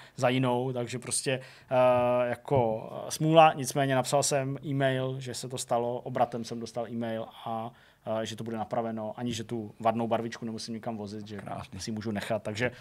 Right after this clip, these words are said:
Speaker 1: eh, kredit, eh,
Speaker 2: Díky.
Speaker 1: M P M. A já doufám, že už to nějak jako dá, jako, eh, už do, do, eh, do té rovnováhy, abych mohl prostě konečně nějaký víkend se do toho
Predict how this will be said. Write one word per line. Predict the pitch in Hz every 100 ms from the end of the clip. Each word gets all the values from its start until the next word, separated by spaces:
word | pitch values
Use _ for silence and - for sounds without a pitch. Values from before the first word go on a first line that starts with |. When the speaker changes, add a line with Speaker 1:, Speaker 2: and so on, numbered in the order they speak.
| - -
Speaker 1:
eh, | 127 123
kredit, | - 143 135 127 139
eh, | 131
Speaker 2:
Díky. | 123
Speaker 1:
M | 123
P | 127 131
M. | 120 123
A |
já | 127
doufám, | 143 170 190
že | 175
už | -
to |
nějak | 175 170
jako | 156 165
dá, | 156 139 139 147 147 - _
jako, | - 131 151 147 139 135 135 - 139 139
eh, |
už | 131
do, | 131 127
do, | 139 135 139 135 135 135
eh, |
do | 135
té | 147
rovnováhy, | 135 135 139 135
abych | 139 135
mohl | 131
prostě | 131 147
konečně | 139 165 151 143
nějaký | 127 120 135
víkend | 123 - 127 120
se |
do | 131
toho | - 127 127